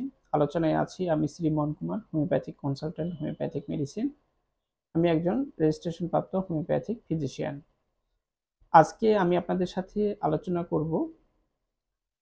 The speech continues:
চায়না হোমিওপ্যাথিক মেডিসিনটি নিয়ে। এই চায়না হোমিওপ্যাথিক মেডিসিনটি একজন পুরুষের যদি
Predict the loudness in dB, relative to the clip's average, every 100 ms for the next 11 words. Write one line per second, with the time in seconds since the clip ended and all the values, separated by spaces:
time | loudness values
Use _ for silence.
0 | _ 8 10 8 4 0 4 4 4 0
1 | -4 -8 _ _ 0 2 2 2 0 2
2 | 2 2 0 -2 _ _ _ _ _ _
3 | _ _ -20 _ _ _ _ _ 4 6
4 | 6 8 8 8 6 2 2 2 2 0
5 | -2 0 0 0 0 -2 2 0 0 -8
6 | _ _ _ _ _ _ _ _ _ _
7 | _ _ 6 6 8 6 6 6 6 6
8 | 6 4 2 0 -8 _ _ _ -10 -2
9 | 4